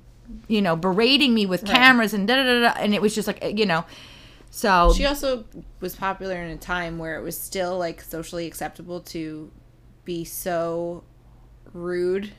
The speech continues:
Speaker 2: <laughs> and misogynistic to women.
Speaker 1: Yeah.
Speaker 2: You know, they show that a lot in her interviews.
Speaker 1: Interviews, yeah.
Speaker 2: In-, instead of asking about her, her songs or whatever, it's, they comment on her, her boobs, or they say something just
Speaker 1: Right.
Speaker 2: super inappropriate, even when she was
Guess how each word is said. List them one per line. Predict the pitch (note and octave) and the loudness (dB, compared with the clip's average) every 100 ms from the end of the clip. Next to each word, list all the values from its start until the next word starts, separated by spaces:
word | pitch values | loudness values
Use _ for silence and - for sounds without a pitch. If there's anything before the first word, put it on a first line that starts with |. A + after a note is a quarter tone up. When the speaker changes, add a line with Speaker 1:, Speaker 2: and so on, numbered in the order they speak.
| - G3+ | -8 -8
Speaker 2:
<laughs> | - - | -8 -6
and | G#3 F3 | -4 -4
misogynistic | E3+ E3+ E3+ E3+ E3 E3+ F#3+ F#3 | -6 -4 -4 -4 -8 -8 -8 -10
to | - D#3+ | -8 -8
women. | E3+ F3 G#3 C#4+ - | -8 -6 -6 -6 -2
Speaker 1:
Yeah. | G#3 G#3 A#3 | 6 8 8
Speaker 2:
You | G#3 | 4
know, | F#3 F3 | 0 0
they | F3+ | 0
show | E3+ F#3+ F#3+ | 0 -2 0
that | F#3 | 0
a | F3 | 0
lot | E3+ F3 | 0 -2
in | E3+ | -2
her | E3+ E3 | -8 -8
interviews. | E3+ F3 F3+ F#3 | -8 -4 0 2
Speaker 1:
Interviews, | G3+ F3+ F3+ - | 4 4 2 -2
yeah. | G3 G3 G#3+ | 0 2 2
Speaker 2:
In-, | G3 G#3 G#3+ | 2 -2 -4
instead | G3+ A3+ G#3+ | -2 -2 0
of | |
asking | G#3 G3+ G3 G#3 G3 | 2 0 -2 -6 -4
about | F#3 F3 E3 - - | 0 2 0 -4 -14
her, | - F4 E4 C4 G#3+ | -4 0 2 2 0
her | A3 G#3 | -4 -6
songs | - C#4 B3+ A#3 G3+ | -2 0 0 -2 -4
or | |
whatever, | G3 G#3+ - | -4 -2 -2
it's, | G3 - - - - - - | -4 -6 -14 -18 -20 -20 -14
they | - | -10
comment | F#3+ A3+ A3 A3 G#3+ | -6 -2 -2 0 0
on | G3 | -2
her, | G3 F3+ F3 - | -2 -4 -4 -6
her | - G3 F3+ | -12 -8 -8
boobs, | E3 G#3 B3+ G3+ E3 E3 | -4 -2 0 -2 -4 -4
or | - F3 E3+ | -2 0 0
they | F3 F3 F3 F3+ | 0 0 0 -2
say | F3+ - G3 G#3 | -4 -4 -2 -2
something | G#3 G3+ F#3+ F#3 G3+ | -2 -4 -6 -2 2
just | G3 | 2
Speaker 1:
Right. | - | 2
Speaker 2:
super | A#3+ A#3 A3+ | -4 -2 -2
inappropriate, | G#3 G#3 G#3+ G#3 G3 | -2 -4 -4 -2 -2
even | A3 B3+ | -4 -2
when | B3 A#3 | -2 -2
she | A#3 | -4
was | G3+ F#3 | -6 -8